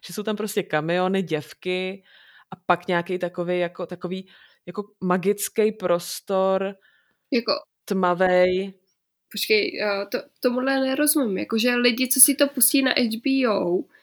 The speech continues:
Speaker 2: z jiných států, tak si myslí, že takhle vypadá Česká republika, jo?
Speaker 1: Že se to můžou myslet.
Speaker 2: Tak oni si to myslí bez té Pustiny, ale.
Speaker 1: Jo, takhle.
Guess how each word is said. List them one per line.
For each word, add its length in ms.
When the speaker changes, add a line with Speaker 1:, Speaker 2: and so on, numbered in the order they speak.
Speaker 2:
z 100
jiných 300
států, 640
tak 200
si 120
myslí, 440
že 320
takhle 240
vypadá 360
Česká 340
republika, 600
jo? 240
Speaker 1:
Že 80
se 140
to 100
můžou 440
myslet. 580
Speaker 2:
Tak 140
oni 160
si 100
to 100
myslí 380
bez 180
té 140
Pustiny, 600
ale. 280
Speaker 1:
Jo, 160
takhle. 420